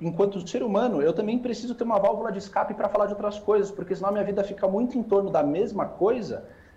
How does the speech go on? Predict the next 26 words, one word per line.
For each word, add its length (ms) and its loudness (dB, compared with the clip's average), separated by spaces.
E, 80 -4
mano, 560 2
eu 140 4
quero 320 2
mais. 580 -4
Ser 340 0
mais 380 2
do 120 -4
que 160 -8
só 200 2
saber 260 0
preparar 400 2
um 80 0
rocha. 340 0
Eu 40 -4
quero 200 2
ser 120 -6
um 80 -4
bom 200 -2
cidadão, 600 0
eu 60 -4
quero 180 2
ser 100 -4
um 80 0
bom 220 0
filho, 480 -2